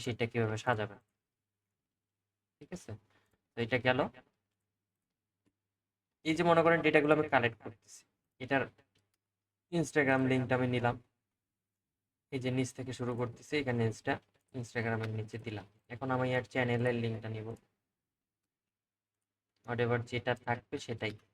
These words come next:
হইল। এখন এখানে তার, আহ, যদি ইয়া থাকে, Gmail থাকে, Gmail অবশ্য নাই এখানে, সেক্ষেত্রে আমরা দিব না। এখন একে আমরা কনভিন্স কিভাবে করব?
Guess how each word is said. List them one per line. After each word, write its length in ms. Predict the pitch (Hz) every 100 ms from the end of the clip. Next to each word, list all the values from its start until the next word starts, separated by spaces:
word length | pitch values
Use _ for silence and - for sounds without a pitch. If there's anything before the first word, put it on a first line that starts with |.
| _ _ -
হইল। 160 | 143 127 - - - _ -
এখন 140 | 123 139 131
এখানে 200 | 131 131 131
তার, 120 | 127 - 127 123 _ _ _ 120
আহ, 260 | 113 110 107 - 113
যদি 220 | 123 117 123 117 _ _ _ _ -
ইয়া 140 | 139 135 123
থাকে, 240 | - 123 - _ _ _ _ _
Gmail 300 | 127 127 135 131
থাকে, 220 | 127 123 127 - _ _ _ -
Gmail 280 | 123 123 123
অবশ্য 220 | 120 113 - 120
নাই 120 | 120 117
এখানে, 180 | 131 185 233 _
সেক্ষেত্রে 320 | 127 120 - 113
আমরা 140 | 110 107
দিব 120 | 127 117
না। 60 | 101 - _ _ _ _ _ _ _ _ _ _ _ _ 127
এখন 280 | 151 170 147 160 156 147 _ _ _ _ _ -
একে 120 | 135 156
আমরা 140 | 147 151 151
কনভিন্স 460 | 147 147 160 165 156 165
কিভাবে 300 | 131 117 117 -
করব? 200 | 107